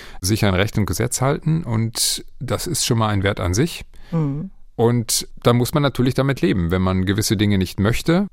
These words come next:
Speaker 1: die sie tun, die andere machen, aber die wir eben nicht wollen, dass, äh, man auch das eine oder andere nicht in Erfahrung bringt. Das ist dann der Preis, den man zahlen muss und ich denke, das ist auch okay.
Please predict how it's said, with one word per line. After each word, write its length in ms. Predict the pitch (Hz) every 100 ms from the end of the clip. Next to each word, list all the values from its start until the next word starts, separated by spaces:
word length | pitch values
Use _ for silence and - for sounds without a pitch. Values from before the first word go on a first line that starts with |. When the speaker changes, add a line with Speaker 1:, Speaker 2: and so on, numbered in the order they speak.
| -
Speaker 1:
die 100 | 120
sie 160 | 131 127
tun, 340 | 143 160 165
die 120 | 117
andere 260 | 113 135 127
machen, 440 | 135 - 160 165
aber 240 | - 113 113
die 160 | 110
wir 100 | 113
eben 140 | 107 107
nicht 200 | 98 -
wollen, 420 | 90 107 131 123
dass, 460 | 110 - - - -
äh, 60 | 113
man 500 | 110 113 110 110 104
auch 440 | 98 - - - - -
das 160 | 120 110
eine 180 | 104 104
oder 60 | 101
andere 240 | 104 98
nicht 260 | 101 - -
in 160 | 101
Erfahrung 420 | 95 - 107 92
bringt. 380 | 92 98 117 - - - - - - -
Das 180 | 95 -
ist 160 | - -
dann 100 | 95
der 80 | 95
Preis, 280 | - 98
den 100 | -
man 120 | 110 92
zahlen 280 | 101 98
muss 180 | 98 98
und 60 | 92
ich 80 | 92
denke, 180 | 92 90
das 100 | 85
ist 40 |
auch 120 | 82
okay. 260 | 85 -